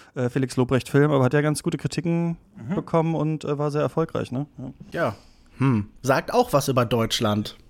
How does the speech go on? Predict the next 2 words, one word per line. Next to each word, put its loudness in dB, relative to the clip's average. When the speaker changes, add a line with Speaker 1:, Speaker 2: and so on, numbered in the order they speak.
Speaker 1:
<laughs> 2
Ja. 8